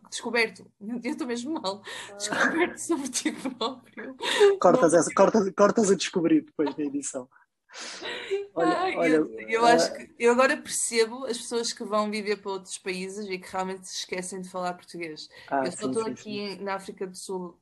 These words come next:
Speaker 1: há três semanas e o meu cérebro já está completamente inglês.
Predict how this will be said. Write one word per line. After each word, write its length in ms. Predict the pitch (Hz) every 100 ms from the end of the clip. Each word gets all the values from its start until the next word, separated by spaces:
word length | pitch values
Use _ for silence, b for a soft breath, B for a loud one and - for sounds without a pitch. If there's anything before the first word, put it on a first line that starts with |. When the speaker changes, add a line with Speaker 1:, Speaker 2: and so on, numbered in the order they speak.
| _
Speaker 1:
há 100 | 180
três 340 | 180 190 190 -
semanas 580 | 185 175 180 214 - - b b -
e 80 | 190
o 60 |
meu 180 | 196 214
cérebro 580 | 233 - 196 196 214 226
já 180 | 196 202
está 220 | - 190
completamente 680 | 214 214 208 202 196 196 196
inglês. 520 | 190 170 160 -